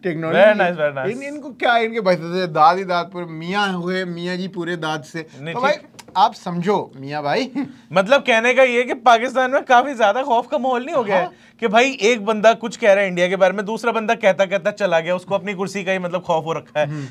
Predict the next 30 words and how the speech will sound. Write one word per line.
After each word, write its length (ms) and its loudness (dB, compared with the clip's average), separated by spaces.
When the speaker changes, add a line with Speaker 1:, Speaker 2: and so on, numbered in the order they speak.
Speaker 2:
तीसरी 340 -2
जो 100 6
हमारी, 240 4
जो 180 -2
उनकी 260 -2
टीम 320 0
है, 160 -2
Speaker 1:
हम्म। 320 -8
Speaker 2:
वही 200 4
बेचारे 340 4
अभी 120 -4
तक 140 -6
कंफ्यूज 300 -6
घूम 180 -8
रहे 120 -4
हैं 20 -10
कि 100 -4
भाई 120 0
साहब 120 -4
जाना 240 -2
है, 60 -2
नहीं 140 -6
जाना 240 -2
है, 40 -6
जाना 220 -2
है 60 -6
तो 80 -6
कहाँ 200 -2
जाना 240 -2
है, 100 0